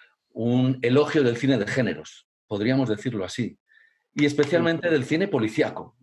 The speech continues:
Speaker 1: en sus distintas, eh, versiones. Me gustaría que hablaras de, de, de por qué te gusta tanto el cine de géneros y por qué te gusta tanto el policíaco al que has dedicado, mm,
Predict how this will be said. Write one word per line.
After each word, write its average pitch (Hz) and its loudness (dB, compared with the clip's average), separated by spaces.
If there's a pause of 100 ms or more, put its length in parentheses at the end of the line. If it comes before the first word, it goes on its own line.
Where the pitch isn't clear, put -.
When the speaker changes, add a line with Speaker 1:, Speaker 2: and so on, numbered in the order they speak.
Speaker 1:
en 123 4
sus 117 -4
distintas, 151 0
eh, 110 2
versiones. 104 -2 (560)
Me 120 2
gustaría 143 2
que 185 2
hablaras 170 2
de, 127 2
de, 107 0 (200)
de 120 -10
por 120 -6
qué 156 -2
te 165 2
gusta 175 0
tanto 165 2
el 139 0
cine 139 2
de 123 0
géneros 135 0
y 135 0
por - 0
qué 147 -2
te 143 -2
gusta 147 -2
tanto 147 0 (340)
el 110 -2
policíaco 143 0
al 151 4
que 127 -2
has 135 0
dedicado, 147 2
mm, 101 -4